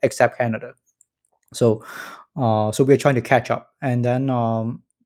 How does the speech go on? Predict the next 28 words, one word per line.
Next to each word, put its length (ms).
and 140
then 80
he 140
is, 180
he 80
was 140
trying 220
to 100
run 160
the 120
election 380
in 80
two 100
thousand 220
twenty-one. 560
Because 400
he 100
proposed 540
this 200
act, 400
lots 280
of 160
disinformation 800
about 300
this 180
act, 280
about 340
him, 360